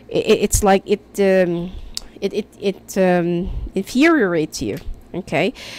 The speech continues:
You hated it when somebody goes through, like, a, like, a very bad treatment, or when there is someone who's been maltreated, you feel like they deserve justice, okay? A part of you also wants to be a lawyer,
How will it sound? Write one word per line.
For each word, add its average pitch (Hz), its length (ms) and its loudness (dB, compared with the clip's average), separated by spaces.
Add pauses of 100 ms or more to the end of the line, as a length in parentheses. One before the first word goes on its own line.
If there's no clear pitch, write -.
(140)
You 196 120 2
hated 247 360 4
it 302 160 4
when 202 160 -2
somebody 214 500 0
goes 190 380 2
through, 185 480 0 (540)
like, 185 360 4
a, 180 200 6
like, 170 220 2
a 175 60 2
very 214 680 4
bad 180 520 4
treatment, 175 800 -4
or 196 240 4
when 190 200 2
there 196 240 4
is 185 100 2
someone 208 440 2
who's 196 200 0
been 180 480 2
maltreated, 185 800 2 (360)
you 208 100 0
feel 214 160 2
like 180 160 4
they 220 240 4
deserve 202 420 0
justice, 170 800 -2
okay? 175 360 0 (220)
A 208 80 4
part 320 260 4
of 381 120 4
you 302 120 6
also 262 220 4
wants 240 280 2
to 240 60 -2
be 208 140 2
a 185 80 6
lawyer, 196 560 4